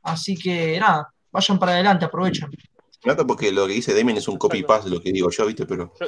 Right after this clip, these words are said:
Speaker 1: Sí, está bueno, pero yo al menos quedo a mi punto de opinión, ¿no?
Speaker 2: <laughs> Bueno, dale, podemos pasar a la siguiente
Speaker 3: yo,
Speaker 2: diapositiva,
Speaker 3: yo,
Speaker 2: señores.
Speaker 3: esperá, yo voy a hacer, voy a tratar de ser. Pará, pará, pará.
Speaker 2: Dale, mételo,
Speaker 3: Quiero,
Speaker 2: dale.
Speaker 3: quiero,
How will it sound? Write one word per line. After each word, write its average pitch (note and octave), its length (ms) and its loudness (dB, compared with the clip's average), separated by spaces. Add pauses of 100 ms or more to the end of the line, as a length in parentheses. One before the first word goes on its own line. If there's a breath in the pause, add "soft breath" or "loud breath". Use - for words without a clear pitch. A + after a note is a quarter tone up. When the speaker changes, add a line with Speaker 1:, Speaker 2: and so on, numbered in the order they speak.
Speaker 1:
Sí, - 140 2
está C4 240 6
bueno, G3 280 4
pero G3 360 8
yo C4 100 4
al B3+ 60 6
menos C4+ 200 6
quedo B3+ 180 6
a B3+ 40 6
mi A#3+ 120 2
punto A#3+ 260 -2
de A3 60 4
opinión, G#3+ 280 -2
¿no? G#3+ 160 -4
Speaker 2:
<laughs> - 1080 0 (880 soft breath)
Bueno, F#2 160 4
dale, F2+ 180 6
podemos A#2+ 260 8
pasar A#2+ 240 6
a B2 40 6
la A2 100 8
siguiente A#2+ 320 0
Speaker 3:
yo, G#2+ 60 -4
Speaker 2:
diapositiva, D3+ 480 2
Speaker 3:
yo, - 20 2
Speaker 2:
señores. F3 240 -2
Speaker 3:
esperá, E3 400 4
yo E3+ 120 -2
voy E3+ 120 -2
a F3+ 80 6
hacer, D#3+ 460 0
voy D3 100 -2
a D#3 100 -2
tratar D3+ 220 0
de - 80 -18
ser. C3+ 440 -4 (3000)
Pará, A2+ 140 -4
pará, B2 140 4
pará. C3 160 4
Speaker 2:
Dale, F#2+ 160 4
mételo, G#2 260 4
Speaker 3:
Quiero, A2+ 160 8
Speaker 2:
dale. A#2 100 -2
Speaker 3:
quiero, B2 180 -4